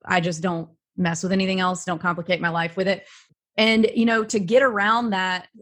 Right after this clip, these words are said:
you know, what we had to deal with, with Airbnb last year, I really can't stress enough the importance of having cash reserves for those exact instances. I mean, that was a worst case scenario,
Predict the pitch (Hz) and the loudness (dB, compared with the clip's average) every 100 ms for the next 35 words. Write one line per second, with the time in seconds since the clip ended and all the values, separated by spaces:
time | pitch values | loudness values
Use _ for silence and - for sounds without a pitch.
0 | - - 202 185 185 196 196 190 175 190 | -18 -4 0 2 2 2 0 -2 -4 -2
1 | 196 196 185 185 165 _ 185 185 180 175 | -2 -4 -4 -6 -8 _ -2 0 0 -2
2 | 170 196 214 214 - 254 254 - - _ | -2 0 0 0 -4 -4 -4 -10 -20 _
3 | _ - 208 208 277 247 233 233 - 202 | _ 2 4 6 4 2 -4 -6 -4 0
4 | 202 - - - _ _ 208 185 208 190 | 0 -2 -18 -20 _ _ 0 4 4 4
5 | - 185 165 208 202 180 175 175 185 180 | 0 -6 -4 -6 -4 -4 -2 0 0 -2
6 | 175 165 - 202 185 175 185 170 196 208 | -4 -10 -4 0 0 -2 -6 -2 0 2
7 | 180 160 - _ 196 196 185 185 175 - | 0 -4 -12 _ -4 -2 0 0 -2 -6
8 | 165 180 170 - - 190 - 180 - 175 | -2 -2 -2 -4 -4 -4 -4 -8 -4 -4
9 | 180 214 233 302 226 180 175 180 190 165 | 0 2 4 4 2 0 -2 -4 -4 -6
10 | 175 165 170 170 160 156 160 | -8 -8 -6 -4 -2 -2 -2